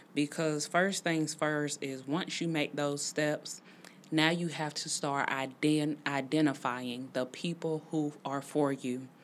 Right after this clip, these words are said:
And when I mean people who are for you, I mean people who are going to be beneficial to your life, who are gonna pour into you,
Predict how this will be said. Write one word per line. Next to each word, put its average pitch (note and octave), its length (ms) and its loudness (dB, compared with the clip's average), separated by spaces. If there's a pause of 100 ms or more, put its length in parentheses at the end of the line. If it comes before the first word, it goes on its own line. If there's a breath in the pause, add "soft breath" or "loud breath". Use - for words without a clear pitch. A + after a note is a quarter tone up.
(500 loud breath)
And C3+ 100 2
when C#3+ 100 4
I D3+ 80 6
mean D#3 340 8
people F#3+ 320 -2
who D#3+ 180 2
are C#3+ 120 4
for C#3+ 300 2
you, C3 400 -2 (680 loud breath)
I C#3+ 80 4
mean C#3+ 280 8
people F3 500 -4
who - 180 0
are C#3 180 0
going C3+ 420 0
to - 160 -2
be C#3 200 -2
beneficial C#3 960 0 (480)
to - 180 -2
your C3 180 2
life, C3 420 0 (600 loud breath)
who D#3+ 120 2
are C#3+ 80 4
gonna C#3 300 2
pour E3 340 0
into D3 320 0
you, C3 340 -4